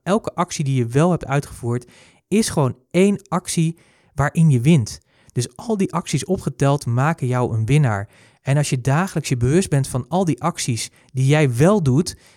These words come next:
en die wel bijdragen aan de verdere groei van je bedrijf en aan je ondernemerschap en aan je onderneming en de groei van je klanten, zijn allemaal wins. En op die manier creëer je gewoon letterlijk een winner's mindset. Maar dan moet jij ervoor kiezen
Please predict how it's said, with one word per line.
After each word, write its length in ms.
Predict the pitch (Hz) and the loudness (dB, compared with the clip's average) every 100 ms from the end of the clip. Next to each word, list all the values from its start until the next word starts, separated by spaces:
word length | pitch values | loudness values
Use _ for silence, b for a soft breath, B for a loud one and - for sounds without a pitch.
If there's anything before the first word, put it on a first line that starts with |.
| b | b
en 140 | 135 | -2
die 160 | 135 135 | 0 2
wel 300 | 123 175 202 | 4 2 2
bijdragen 640 | 156 151 135 131 131 - | 0 0 0 0 -2 -2
aan 80 | 117 | -4
de 60 | 131 | -4
verdere 300 | - 135 120 | -2 -4 -4
groei 240 | - 143 | -2 -2
van 140 | - 120 | 0 -4
je 60 | |
bedrijf 460 | 117 117 135 123 117 | -4 -4 -2 -2 -4
en 220 | - 123 | -6 -2
aan 100 | 123 | 0
je 80 | 123 | 0
ondernemerschap 760 | 131 123 135 156 135 - 117 | 2 4 4 4 2 -2 -6
en 120 | 123 123 | -4 -4
aan 80 | |
je 100 | 120 | -2
onderneming 600 | 120 127 131 143 160 135 120 | -2 0 2 2 2 0 -2
en 100 | 123 | -4
de 60 | |
groei 240 | 113 156 147 | -2 0 0
van 120 | 135 | -2
je 80 | 120 | -4
klanten, 600 | - 170 180 139 120 - B B | -2 -2 0 -2 -4 -6 B B
zijn 240 | B 135 - | B -8 -6
allemaal 400 | - 180 156 123 | -2 2 2 2
wins. 380 | 143 143 107 - _ b b | 4 2 0 -8 _ b b
En 120 | 123 | -6
op 140 | 117 | 0
die 140 | 160 190 | 2 4
manier 360 | 160 143 147 | 4 2 0
creëer 460 | - 123 120 135 156 | -2 -4 -2 2 2
je 120 | 147 | 2
gewoon 380 | - 113 113 117 | 0 -2 -2 0
letterlijk 500 | 143 156 131 120 - B B B | 0 -2 -2 -4 -4 B B B
een 280 | 123 113 110 | 2 2 4
winner's 280 | 143 127 - | 4 2 2
mindset. 520 | 117 147 151 98 - | 2 2 0 -4 -6
Maar 160 | 117 127 | -2 2
dan 100 | 147 | 4
moet 140 | 165 | 2
jij 160 | 180 208 | 0 -2
ervoor 240 | 202 156 - | -2 -8 -8
kiezen 480 | - 240 - 127 175 | -2 0 0 -2 -2